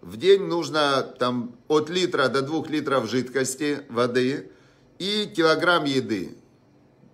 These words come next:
Полкилограмма, тоже нормально, я думаю. И вот ч-, от полукилограмма до килограмма. Это то, что реальная потребность человека в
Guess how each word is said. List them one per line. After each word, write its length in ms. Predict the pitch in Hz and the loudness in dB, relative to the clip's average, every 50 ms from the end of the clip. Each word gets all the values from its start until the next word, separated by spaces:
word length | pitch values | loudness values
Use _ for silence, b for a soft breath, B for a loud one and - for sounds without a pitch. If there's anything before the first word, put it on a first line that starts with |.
| - - | -6 0
Полкилограмма, 840 | - 208 208 190 165 165 160 151 139 131 123 135 131 123 113 107 98 | 4 4 6 6 6 4 2 2 2 2 2 2 2 0 0 -4 -2
тоже 280 | - 143 139 120 123 | -2 0 0 0 -2
нормально, 500 | 120 117 107 104 98 95 90 82 78 80 | -4 -4 -6 -6 -6 -6 -8 -8 -8 -10
я 80 | 82 82 | -12 -10
думаю. 440 | 80 85 82 82 82 80 80 78 - - - _ _ _ _ _ B B B B B B B _ | -10 -10 -10 -10 -12 -14 -16 -16 -18 -20 -20 _ _ _ _ _ B B B B B B B _
И 80 | - 160 | 0 6
вот 240 | 196 233 233 - - | 8 8 8 6 4
ч-, 140 | - 185 117 | 0 0 2
от 200 | 127 147 135 - | 2 0 0 2
полукилограмма 840 | 190 196 190 185 - - 151 147 143 131 139 147 143 139 135 131 | 2 4 4 4 2 2 2 2 2 2 2 2 2 2 0 2
до 140 | 120 151 151 | 2 2 2
килограмма. 600 | 147 151 139 135 131 123 120 104 92 90 98 - - | 2 2 0 0 0 0 -2 -2 -2 -4 -6 -4 -2
Это 260 | 170 202 202 196 175 | 0 0 2 2 0
то, 220 | - 185 190 185 | 0 0 -2 -2
что 400 | - - - 160 147 143 139 - - | -2 0 2 2 2 2 2 0 0
реальная 600 | 139 139 151 160 175 175 175 175 165 151 139 117 | 0 2 2 2 2 0 0 -2 -2 -2 -2 0
потребность 640 | 127 131 127 - 151 160 160 156 147 143 131 123 | -2 -2 -2 -2 0 0 0 0 0 -2 -4 -4
человека 640 | - - 127 120 123 127 151 165 175 - 165 165 160 151 | -2 -2 0 0 0 0 -2 -4 -4 -4 -4 -4 -4 -4
в 560 | 123 113 117 135 143 143 147 143 131 - B | -4 -2 -2 0 2 2 2 0 -2 -4 B